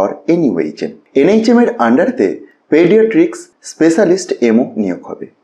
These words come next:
যেটির জন্য দুটি শূন্য পদ। ম্যাক্সিমাম সাতষট্টি বছর আপনার বয়স হতে পারে এবং বয়স সীমার ক্যালকুলেশনটি হবে এক এক দু হাজার চব্বিশ এই ডেট অনুযায়ী। প্লেস অফ পোস্টিংটি দেখুন, anywhere in district।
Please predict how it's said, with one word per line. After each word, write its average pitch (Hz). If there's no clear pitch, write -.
যেটির 143
জন্য 156
দুটি 196
শূন্য 92
পদ। -
ম্যাক্সিমাম 202
সাতষট্টি 160
বছর 151
আপনার 101
বয়স 95
হতে 82
পারে -
এবং 139
বয়স 139
সীমার 185
ক্যালকুলেশনটি 165
হবে 156
এক 107
এক 113
দু 98
হাজার 98
চব্বিশ 110
এই 156
ডেট 90
অনুযায়ী। 85
প্লেস 143
অফ 196
পোস্টিংটি 160
দেখুন, 90
anywhere 151
in 117
district। -